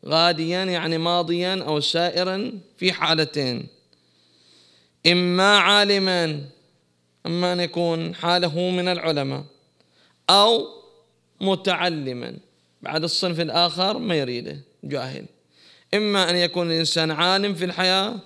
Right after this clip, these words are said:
أو يكون متعلما، أو يكون جاهل. إما عالم رباني، أو متعلم على سبيل النجاة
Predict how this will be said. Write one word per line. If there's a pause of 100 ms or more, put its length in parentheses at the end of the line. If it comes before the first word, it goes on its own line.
(420)
أو
يكون
متعلما، (360)
أو
يكون (960)
جاهل. (1200)
إما
عالم
رباني، (180)
أو
متعلم
على
سبيل
النجاة